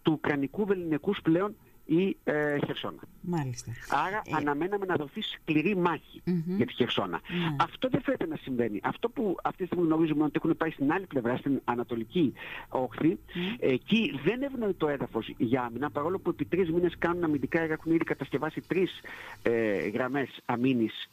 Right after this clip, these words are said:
Speaker 1: ή, ε, ε, Ρώσοι,
Speaker 2: Μμμ.
Speaker 1: αλλά μπορούν να τις υπερκεράσουν από τη Ζαπορίζια οι Ουκρανοί. Από το
Speaker 2: Μμμ.
Speaker 1: ελεγχόμενο
Speaker 2: Μμμ.
Speaker 1: κομμάτι,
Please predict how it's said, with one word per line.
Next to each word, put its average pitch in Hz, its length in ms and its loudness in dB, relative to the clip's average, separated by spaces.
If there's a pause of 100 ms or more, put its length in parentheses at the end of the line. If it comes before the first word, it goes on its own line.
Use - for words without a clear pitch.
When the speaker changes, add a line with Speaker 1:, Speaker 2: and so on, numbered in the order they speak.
Speaker 1:
ή, 131 320 6 (300)
ε, 104 640 0 (440)
ε, 107 280 2
Ρώσοι, 127 440 -4 (120)
Speaker 2:
Μμμ. 180 60 -10 (140)
Speaker 1:
αλλά 160 260 2
μπορούν 156 240 0
να 240 60 -8
τις - 120 -14
υπερκεράσουν 160 640 0
από - 100 -2
τη - 80 -14
Ζαπορίζια 175 480 0
οι 117 40 4
Ουκρανοί. 87 500 -4
Από 151 200 -2
το 147 80 0
Speaker 2:
Μμμ. 131 80 2
Speaker 1:
ελεγχόμενο 190 380 -2
Speaker 2:
Μμμ. 156 60 -4
Speaker 1:
κομμάτι, 170 460 0